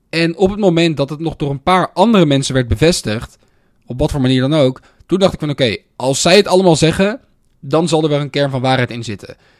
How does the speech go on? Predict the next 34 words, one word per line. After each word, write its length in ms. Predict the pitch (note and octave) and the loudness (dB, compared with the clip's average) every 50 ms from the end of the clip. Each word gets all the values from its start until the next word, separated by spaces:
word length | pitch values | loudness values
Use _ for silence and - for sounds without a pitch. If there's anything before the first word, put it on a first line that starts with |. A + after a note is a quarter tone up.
| _ _ _ _ _ | _ _ _ _ _
En 320 | - C3 C#3+ D3 D3 C#3 | -6 -4 -4 -2 -2 -2
dat 140 | C3 E3 F#3+ | 0 0 0
is 100 | G#3+ A3 | 0 0
ook 100 | A#3 F3+ | -2 -2
superbelangrijk, 720 | - - G3+ G3 E3 C#3+ D#3+ F3 F#3 E3+ D3+ C#3 C3+ C3+ C3+ | -2 -4 -2 -2 0 2 2 2 4 4 2 2 0 0 0
dat 260 | C#3+ C#3+ C#3 - - _ _ _ _ _ | -2 -2 -2 -4 -10 _ _ _ _ _
als 200 | - D3 F3+ - | -4 -4 -2 -2
je 60 | - | 0
ergens 260 | D#3+ F3+ F#3 F3 - | 0 0 0 0 -2
heen 200 | - C#3+ D#3 F3 | -4 -2 -2 -2
gaat, 200 | - F3+ B2+ A#2+ | -2 -4 -6 -6
en 80 | - C3 | -8 -8
ook 160 | D3+ E3 - | -8 -8 -6
al 100 | E3 C#3 | -6 -4
denk 180 | B2 C#3+ E3 F3+ | -4 -4 -4 -4
je 60 | G3+ | -4
dat 120 | E3 D#3+ | -4 -4
je 80 | - E3+ | -4 -4
alles 180 | C3 D3 C#3 B2+ | -6 -6 -6 -4
al 100 | B2+ C3 | -2 0
weet, 360 | E3 E3+ C#3 C#3 C#3 - - _ _ _ _ _ _ _ _ _ _ _ _ _ - - _ _ | 2 2 2 0 -2 -6 -20 _ _ _ _ _ _ _ _ _ _ _ _ _ -20 -20 _ _
dat 160 | - C#3+ - | -10 -8 -6
je 80 | G3 | -4
maar 160 | F#3 G3+ - - | -4 -4 -4 -4
één 300 | - G3+ A#3 B3+ B3+ A3+ | 0 0 2 2 2 2
nieuw 160 | G3+ G#3 G#3+ | 2 2 0
inzicht 420 | A3 - G3+ G3+ G3+ F#3+ G#3+ - - | 0 -2 -2 0 2 2 2 2 0
hoeft 120 | F3+ - | -2 0
te 60 | - | 2
hebben 380 | C#3 C3 C#3 D#3 F#3 G3+ A3 A#3+ _ _ _ _ _ _ _ _ - | 2 4 4 2 0 -2 -2 -6 _ _ _ _ _ _ _ _ -8
en 140 | - D#3 | -4 -2
dat 140 | F3+ F#3+ F#3 | -2 -2 -2
je 60 | - | -2
weer 420 | F3 F3 F3 F3 F3 F3 F3 E3+ | 2 2 4 4 4 4 2 0